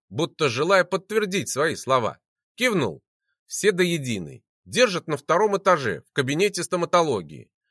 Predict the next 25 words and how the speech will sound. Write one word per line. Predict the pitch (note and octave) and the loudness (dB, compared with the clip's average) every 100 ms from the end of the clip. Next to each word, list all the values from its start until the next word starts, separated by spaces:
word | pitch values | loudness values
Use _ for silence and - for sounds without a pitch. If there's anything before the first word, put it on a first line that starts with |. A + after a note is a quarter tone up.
| _ | _
Влада | - F2 D#3+ A3+ E3 | -12 0 2 4 2
при | - C#3 | -2 -2
последнем | E3 - E3+ C3+ B2 | -2 -2 -4 -4 -4
слове | A#2 F3+ A#3+ B3 A2 - - | -4 0 2 2 0 -10 -8
невольно | A#2+ C3+ G3+ B3 F3+ | -4 -2 -2 -2 -2
прикрыла | B2 C3+ - A#3 G#3+ D#3+ | -4 -6 -4 -2 0 2
рот | G3 G3 | 2 0
рукой. | F3 - F#2+ C2+ - _ _ _ - | -4 -4 -8 -8 -14 _ _ _ -12
Видать, | F2+ C3 F3 E3 | -4 2 4 4
навевала | D3 D3 D3+ E3 F#3+ F#3 | 2 0 2 4 4 4
не | F#3 | 2
лучшие | G#3 A3 - A2+ | 2 0 -4 -6
воспоминания. | A2+ - F3 E3 C3+ F2+ D2 C#2+ _ _ _ - | -4 -2 0 0 0 -2 -6 -14 _ _ _ 0
Я | E3+ | 2
продолжил. | A#3 G#3+ D3+ A2 E2+ D#2+ B1 _ _ _ | 4 4 4 2 0 -12 -18 _ _ _
Они | - A#2 F#3 | 0 2 2
организовали | - C#3 B2 C#3 C3 C#3 F3 G#3 | 0 0 0 -2 2 4 4 2
оборону. | F#3+ E3 D#3 F3 D3+ F2+ D2 B1 _ _ | 0 -2 2 2 2 -2 -6 -16 _ _
Но... | G2 A2 C#3 G#3 A3 _ _ _ _ | -8 -2 2 2 0 _ _ _ _
Но... | F2+ A2 C3+ A2 A#2 A3 _ _ _ | -8 0 2 4 2 0 _ _ _
Давай, | - A#2+ A#2 F#3 | -2 0 4 4
чувак, | - C3+ F3+ F#3 - _ _ | 2 0 2 2 0 _ _
не | G2+ C#3+ | -6 -2
мне | D3+ A3 - | -2 -2 -2
сисяндры. | F3+ - A3 C#3+ F#2+ D#2+ | -2 2 4 2 -2 -12